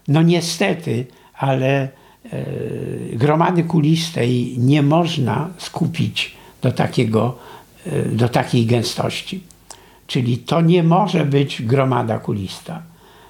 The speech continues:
No i wobec tego naturalny, kolejny obiekt to jest czarna dziura. Ale to oczywiście nie przekonuje jeszcze wszystkich.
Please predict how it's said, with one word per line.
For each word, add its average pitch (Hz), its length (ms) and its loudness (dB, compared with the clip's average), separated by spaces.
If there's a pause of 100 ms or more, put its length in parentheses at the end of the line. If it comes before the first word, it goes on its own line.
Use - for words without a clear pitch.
(120)
No 127 100 0
i 151 80 2
wobec 147 380 0
tego 160 380 0 (1000)
naturalny, 131 920 0 (280)
kolejny 117 720 0 (400)
obiekt - 680 -4
to 143 140 0
jest 165 200 -2
czarna 170 340 2
dziura. 165 340 0 (760)
Ale 147 240 0
to - 200 0
oczywiście 185 680 0
nie 185 120 4
przekonuje 175 520 2
jeszcze 143 320 -2
wszystkich. - 580 -12